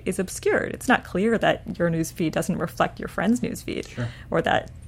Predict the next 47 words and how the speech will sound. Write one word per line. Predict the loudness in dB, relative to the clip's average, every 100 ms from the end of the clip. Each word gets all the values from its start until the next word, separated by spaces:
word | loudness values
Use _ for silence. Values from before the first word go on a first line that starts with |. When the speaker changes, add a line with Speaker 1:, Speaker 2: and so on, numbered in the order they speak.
| -6
Speaker 1:
there | 2 2
isn't | 2 -2 -2
sort | -2
of |
an | -2
objective | -4 0 -2 0 -2 -2 -6 -12 -16 -18 -10
source | -6 2 4 4 2
for | -2 2 2
the |
news | 2 2 2 0
that | -2 -2
you're | -4
provided | -4 -2 0 2 0 -2 -6
with. | -6 -8 -12
Speaker 2:
Sure. | -10 -8 -8 -14 -4
Speaker 1:
And | 2 2 0 -6 -12
the | 0 4
really | 8 8 8
interesting | 6 6 4 2 -2 -6 2
thing | 2
to | 2
me | 2 6 8
about | 8 6 2 2
Uber | 0 4 4
is | 6
not | 4 2
just | 2 0
how | 4 4
it | 4 0
poses | 2 2 2 -2 -2
a | 0
model | 2 2 4 4 2
for | 0 -2 -2
work | -2 -2 0
relations, | 0 2 2 0 -2 -4 0
but | 0
how | 4 6 6
it | 6
actually | 4 4 0
reflects | 0 2 2 0 2
how | 0
consumers | 2 0 2 2 2 2 -2 -10 -12 -12 -6
are | 0 2
managed | 2 2 0 0
by | 2 4
algorithms | 4 2 0 0 -2 -2
across | 0 4 4 2 -6